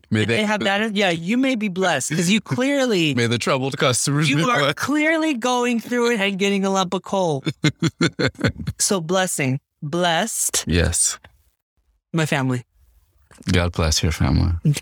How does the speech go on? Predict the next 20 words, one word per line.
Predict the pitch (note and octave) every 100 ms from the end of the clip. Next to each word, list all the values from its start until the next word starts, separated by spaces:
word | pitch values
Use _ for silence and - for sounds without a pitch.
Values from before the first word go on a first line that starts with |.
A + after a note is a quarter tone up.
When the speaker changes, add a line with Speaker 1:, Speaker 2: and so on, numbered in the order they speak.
| - -
Speaker 2:
You're | E3 D#3+
part | D#3+ C#3
of | C3
that. | B2+ A#2
Speaker 1:
For | - G2+
they | F#2+
true | F2 G#2 F#2+
are | F2 E2+
a |
family. | D#2+ E2+ E2 F2+
Yeah, | D#2+
you | D#2+ D#2+
were | D#2+
a |
part | - D2+
of | C#2+
mine | D2+ D#2+
too. | - -
<laughs> | - - - G#2 - - E3+
Speaker 2:
Um, | F3+ F3 E3 D3+ D3